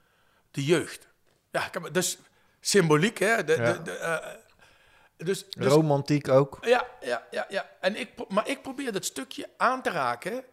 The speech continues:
Speaker 1: in jou en in mij, wat net zo stom is ge-, eh, eh, is of had kunnen zijn, zou ik maar
Speaker 2: Ja,
Speaker 1: zeggen. Dus
Speaker 2: ja.
Speaker 1: ik pro-, ik reconstrueer het gevoel,
Speaker 2: Ja.
Speaker 1: zou je kunnen zeggen. Of
Speaker 2: Ja,
Speaker 1: ik, ik
Speaker 2: ja,
Speaker 1: ra-,
Speaker 2: ja.
Speaker 1: zit aan jouw gevoel. En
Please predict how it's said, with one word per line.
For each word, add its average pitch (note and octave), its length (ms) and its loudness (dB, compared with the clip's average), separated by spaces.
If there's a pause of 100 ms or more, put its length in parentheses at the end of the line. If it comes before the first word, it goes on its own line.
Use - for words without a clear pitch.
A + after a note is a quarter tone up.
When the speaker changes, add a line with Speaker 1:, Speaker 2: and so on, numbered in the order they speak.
Speaker 1:
in C3+ 220 -8
jou C#3+ 480 -2
en F3 160 -8
in C4 200 -10
mij, A3 340 -6 (440)
wat - 180 -6 (200)
net C4+ 560 -8
zo A3 140 -4
stom F3 460 -2
is D3+ 180 -6
ge-, - 140 -12 (640)
eh, D3+ 180 -4
eh, C3 80 -8 (100)
is G3 240 0
of D3 120 -4
had F3+ 200 -4
kunnen D#3 260 -2
zijn, B2+ 300 -2
zou - 120 -14
ik B2 80 -12
maar F#2 80 -4
Speaker 2:
Ja, F2+ 80 -2
Speaker 1:
zeggen. A#2 80 -12
Dus C3 80 -10
Speaker 2:
ja. G#2+ 60 -8
Speaker 1:
ik G2+ 120 -10
pro-, F3+ 120 -14 (120)
ik E3+ 200 -8
reconstrueer C#3+ 540 -6
het B2+ 120 -12
gevoel, - 480 -6 (360)
Speaker 2:
Ja. G#2 240 -8 (260)
Speaker 1:
zou D3 200 -4
je C3 60 -12
kunnen C3+ 200 -8
zeggen. - 320 -4 (200)
Of - 120 -8
Speaker 2:
Ja, F#3+ 160 0
Speaker 1:
ik, A3 140 -2
ik C3+ 60 -2
Speaker 2:
ja, C3+ 180 4
Speaker 1:
ra-, C#3+ 120 -6
Speaker 2:
ja. - 60 -10
Speaker 1:
zit F#3+ 180 -4
aan E3 100 -2
jouw C#3 180 0
gevoel. C#3+ 400 -10
En C3+ 140 -6